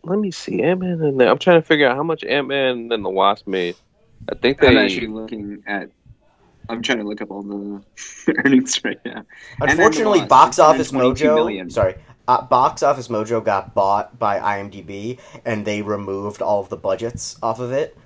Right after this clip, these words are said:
Speaker 3: so you can't compare.
Speaker 2: Mm.
Speaker 3: Um, so s-,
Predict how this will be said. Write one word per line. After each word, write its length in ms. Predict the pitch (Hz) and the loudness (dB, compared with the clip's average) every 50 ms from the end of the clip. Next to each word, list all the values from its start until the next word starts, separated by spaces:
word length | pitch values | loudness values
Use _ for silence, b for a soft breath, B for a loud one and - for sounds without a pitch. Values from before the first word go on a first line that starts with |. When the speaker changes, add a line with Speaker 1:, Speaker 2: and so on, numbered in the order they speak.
| _ | _
Speaker 3:
so 140 | _ - 120 | _ -14 -14
you 60 | 110 | -14
can't 280 | 104 - 123 117 104 107 | -12 -8 -8 -8 -8 -8
compare. 680 | - 98 90 98 101 95 92 92 92 90 90 92 98 _ - | -12 -16 -14 -12 -8 -4 -4 -4 -4 -4 -6 -6 -10 _ -6
Speaker 2:
Mm. 400 | 127 120 120 117 113 113 107 98 95 | -4 -2 -2 -2 -4 -6 -10 -10 -8
Speaker 3:
Um, 360 | 107 98 98 92 92 90 - - | -6 -6 -6 -8 -10 -14 -16 -16
so 340 | - - 107 95 92 92 | -8 -4 -2 -2 -2 -2
s-, 240 | 90 - - - - | -4 -10 -16 -18 -18